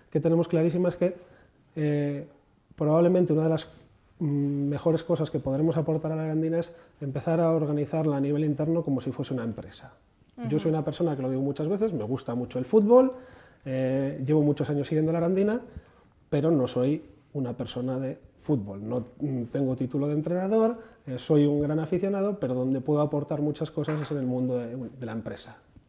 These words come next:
Speaker 1: Llevo
Speaker 2: Ujú.
Speaker 1: muchos años en una multinacional, eh, que te permite conocer muy bien cómo se organizan las empresas a nivel interno, y creo que hay muchas cosas que serían de aplicación a la Arandina.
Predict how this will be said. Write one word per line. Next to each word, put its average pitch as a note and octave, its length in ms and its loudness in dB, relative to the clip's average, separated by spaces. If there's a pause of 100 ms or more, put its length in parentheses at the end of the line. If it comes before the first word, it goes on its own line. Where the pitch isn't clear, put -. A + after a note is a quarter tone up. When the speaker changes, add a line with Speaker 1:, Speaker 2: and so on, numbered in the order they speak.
Speaker 1:
Llevo A3+ 140 -4
Speaker 2:
Ujú. A#2+ 80 -2
Speaker 1:
muchos B2 280 -4
años C3+ 240 -4
en B2+ 80 -6
una B2+ 140 -4
multinacional, D#3 800 0 (640)
eh, C3+ 180 -2
que C#3+ 100 2
te C3+ 140 -2
permite D3+ 420 2
conocer B2+ 580 0
muy E3 260 8
bien F3 180 8
cómo D3 200 2
se D3 300 0 (160)
organizan D3+ 600 4
las C3+ 160 0
empresas D3+ 460 2
a B2+ 40 -4
nivel C3+ 260 -2
interno, G3 540 0 (340)
y D#3 120 0
creo E3 220 6
que D#3 80 0
hay D#3 60 4
muchas D#3+ 340 2
cosas G3 360 -2
que F3 100 -4
serían C#3+ 280 0
de B2 60 -2
aplicación A#2+ 520 -6
a C3 40 -4
la A2+ 80 -6
Arandina. F#2+ 440 -16